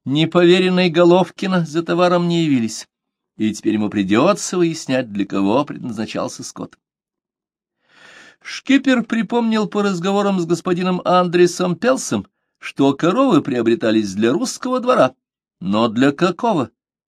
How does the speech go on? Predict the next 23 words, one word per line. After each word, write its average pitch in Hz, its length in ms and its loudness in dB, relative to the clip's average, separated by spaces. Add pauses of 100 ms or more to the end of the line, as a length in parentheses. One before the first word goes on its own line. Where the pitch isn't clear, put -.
(460)
Ея 127 800 2
императорского 185 840 0
величества 175 680 0 (120)
или 104 220 -2
его 110 520 4
императорского 165 880 0
высочества? 147 680 -4 (560)
Этот 107 440 -2
вопрос 214 500 -6
Мещерского 214 800 -6 (360)
поставил 170 560 0
шкипера 156 440 -6
в 151 80 -12
тупик. 131 380 -8 (340)
Он 127 240 0
понятия 127 840 -2
не 104 220 0
имел 156 300 -2 (300)
о 107 140 -4
различиях 110 580 -2
между 104 240 -4
ея 107 500 2
величеством 101 800 -4